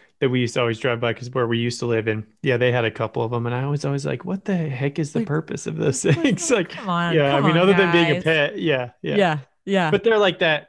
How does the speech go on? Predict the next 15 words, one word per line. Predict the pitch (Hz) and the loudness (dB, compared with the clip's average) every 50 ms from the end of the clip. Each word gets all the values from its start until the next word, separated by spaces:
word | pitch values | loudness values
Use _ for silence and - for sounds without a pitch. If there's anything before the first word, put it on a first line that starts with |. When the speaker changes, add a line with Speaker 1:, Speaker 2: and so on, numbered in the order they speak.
| _ - | _ -6
Speaker 1:
They're | 160 170 165 160 | -2 0 0 0
kind | 156 - 175 196 | -2 -4 -6 -4
of | 202 | -4
a | 165 131 | -4 -4
pet | - 143 139 135 - | -2 -2 -4 -2 -4
that's, | 139 127 - | -6 -6 -2
like, | 143 127 117 - - _ | -4 -4 -4 -6 -10 _
interesting | 160 151 147 - 143 - 139 131 123 | -8 -8 -8 -8 -8 -6 -6 -6 -6
because | 123 117 117 - | -8 -8 -10 -10
it's | - - | -10 -8
not | 165 160 | -8 -6
like | 160 143 - - | -6 -6 -8 -8
you | 139 - | -10 -10
can, | - 131 127 | -8 -8 -6
like, | 123 113 - | -8 -8 -10